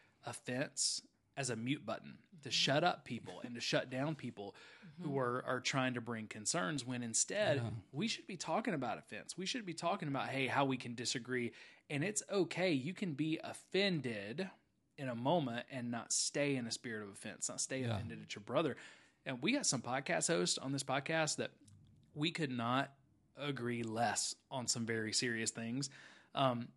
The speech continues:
Speaker 1: and we'll argue, and then we'll end, and we'll laugh and just go agree to disagree, 'cause we're not gonna change each other's mind.
Speaker 3: Mm-hmm.
Speaker 2: Mm-hmm.
Speaker 1: Yet we love each other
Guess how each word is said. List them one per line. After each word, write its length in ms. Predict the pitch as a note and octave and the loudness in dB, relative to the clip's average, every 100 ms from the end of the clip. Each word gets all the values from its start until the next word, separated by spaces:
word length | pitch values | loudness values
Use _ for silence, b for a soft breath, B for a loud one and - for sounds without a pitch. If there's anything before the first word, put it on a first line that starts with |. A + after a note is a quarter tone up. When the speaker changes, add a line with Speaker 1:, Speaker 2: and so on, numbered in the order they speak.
| _ | _
Speaker 1:
and 180 | C#3 A#2 | -8 -2
we'll 280 | B2 D#3+ - | 2 2 2
argue, 540 | B2 B2 B2 D3 D#3+ - | -2 0 2 2 4 2
and 140 | C3 | 0
then 80 | B2+ | -2
we'll 140 | B2+ | -2
end, 340 | - A#2 A#2+ D3 | -4 -2 -2 -2
and 160 | B2+ A#2+ | -4 0
we'll 180 | C3 A#2+ | 0 2
laugh 360 | A2 B2+ D3+ - | 2 2 2 -6
and 80 | A2+ | -6
just 160 | A#2 | -2
go 160 | C3+ B2 | 0 0
agree 260 | A#2+ A#2 A#2+ | -4 0 0
to 80 | A#2+ | 0
disagree, 480 | A#2+ A2+ A2+ C3+ C3 | -2 -2 2 2 2
'cause 160 | - | -2
we're 80 | C3+ | 0
not 240 | D3 D3 | 2 0
gonna 160 | C3 B2 | 0 0
change 300 | A#2+ C#3+ B2+ | 2 0 -2
each 140 | A#2+ B2 | -2 -4
other's 260 | A2 G#2+ | -2 -4
mind. 380 | A2 D#3 E3+ B2+ | 0 2 2 2
Speaker 3:
Mm-hmm. 220 | B2 A2+ | 2 4
Speaker 2:
Mm-hmm. 340 | E3+ - - F#3 | 2 2 -10 -10
Speaker 1:
Yet 400 | C3 D3+ D#3 - | 0 2 2 0
we 200 | C3+ C3 | -4 -4
love 400 | A2 A#2 C3+ C3+ | -4 2 4 4
each 260 | A#2 - - | 0 -2 0
other 400 | A#2 G#2+ E2+ | -2 -4 -8